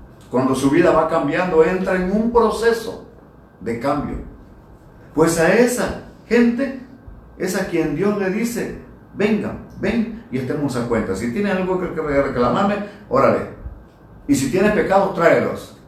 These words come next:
Y así como los trae, óigame bien,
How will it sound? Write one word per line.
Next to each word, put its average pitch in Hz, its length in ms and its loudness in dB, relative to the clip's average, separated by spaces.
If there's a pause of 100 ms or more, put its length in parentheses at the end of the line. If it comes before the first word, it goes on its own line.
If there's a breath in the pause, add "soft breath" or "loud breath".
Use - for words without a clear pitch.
(840)
Y 139 140 4
así 240 840 0
como 151 200 -4
los 143 180 2
trae, - 280 2
óigame 175 440 2
bien, 160 480 0